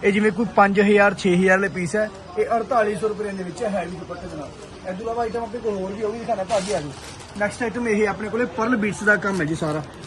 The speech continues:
ਪੂਰਾ ਹੈਵੀ ਸੂਟ ਹੈ ਜੀ। ਆਹ ਲਓ, ਤੁਹਾਨੂੰ ਇਹ ਵੀ ਪੀਸ ਓਪਨ ਕਰ ਦਿੰਦੇ ਹਾਂ ਹਲਕਾ ਜਿਹਾ ਜੀ। ਪਹਿਲਾਂ ਤੁਸੀਂ ਕਲਰ ਚਾਰਟ ਚੈੱਕ ਕਰ ਲਓ ਜੀ,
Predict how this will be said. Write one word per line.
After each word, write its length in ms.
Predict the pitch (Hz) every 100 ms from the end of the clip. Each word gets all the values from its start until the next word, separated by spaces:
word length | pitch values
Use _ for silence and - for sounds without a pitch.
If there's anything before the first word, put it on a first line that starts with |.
| -
ਪੂਰਾ 280 | 196 196 214
ਹੈਵੀ 300 | 202 185 190
ਸੂਟ 280 | 208 190 170
ਹੈ 80 | 175
ਜੀ। 160 | 180 190 - - - 180
ਆਹ 60 |
ਲਓ, 80 | 214
ਤੁਹਾਨੂੰ 200 | 214 214
ਇਹ 60 | 208
ਵੀ 60 |
ਪੀਸ 200 | 202 214
ਓਪਨ 280 | 214 185 214
ਕਰ 140 | 208
ਦਿੰਦੇ 160 | 175 190
ਹਾਂ 60 | 190
ਹਲਕਾ 200 | 190 208
ਜਿਹਾ 100 | 202
ਜੀ। 60 |
ਪਹਿਲਾਂ 220 | - 208
ਤੁਸੀਂ 160 | 214 185
ਕਲਰ 240 | 220 196
ਚਾਰਟ 220 | 185 202 180
ਚੈੱਕ 200 | 196 -
ਕਰ 140 | 151
ਲਓ 100 | 117
ਜੀ, 120 | 117